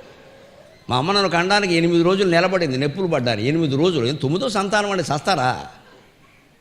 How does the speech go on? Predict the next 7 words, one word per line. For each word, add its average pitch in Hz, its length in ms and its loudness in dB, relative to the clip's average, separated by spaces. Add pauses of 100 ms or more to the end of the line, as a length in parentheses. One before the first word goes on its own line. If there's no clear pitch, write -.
(260)
ఎనిమిది 156 320 2
రోజులు 220 220 2
నిలబడింది, 202 400 0
గోడకు 208 280 2
నిలబెట్టారు 220 460 2
తువ్వాలు 214 300 4
కట్టి. 156 400 -2